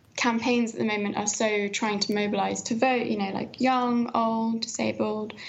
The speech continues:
B M E, homeless, trans people, all those, um, from those backgrounds, you know, could be disenfranchised through this scheme. Um, I mean, the,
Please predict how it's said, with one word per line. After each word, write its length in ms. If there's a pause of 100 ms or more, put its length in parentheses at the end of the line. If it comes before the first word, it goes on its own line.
(440)
B 120
M 220
E, 400
homeless, 500
trans 480
people, 260
all 140
those, 360 (500)
um, 480 (480)
from 220
those 220
backgrounds, 800
you 100
know, 180
could 220
be 140
disenfranchised 920
through 240
this 200
scheme. 680 (500)
Um, 400 (100)
I 100
mean, 200
the, 260